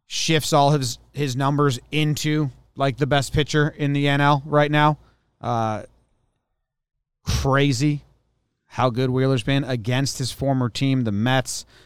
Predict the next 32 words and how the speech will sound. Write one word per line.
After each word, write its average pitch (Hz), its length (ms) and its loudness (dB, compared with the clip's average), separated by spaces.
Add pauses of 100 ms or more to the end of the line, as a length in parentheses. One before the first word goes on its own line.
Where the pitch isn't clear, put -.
(140)
Nine 135 260 2
innings 127 280 0
pitched, 120 280 -6
only 143 160 2
two 139 240 0
hits, 123 340 0
eleven 127 420 -2
strikeouts, 123 680 -4
drops 131 260 2
him 135 80 -2
down 123 200 0
to 127 100 0
a 117 60 0
two 170 280 2
four 139 320 0
two 156 440 0 (500)
E 139 140 0
R 131 200 2
A 120 340 0 (460)
on 147 440 4
the 120 180 -6
season. 143 800 0 (560)
Um, 104 560 -4
and 123 220 -2
it's 123 240 -4
his 117 600 -4 (1600)
eighth 156 460 -2 (840)
game 123 440 0
not 123 160 0
allowing 113 320 -2
a 113 60 -4
run. 104 260 -6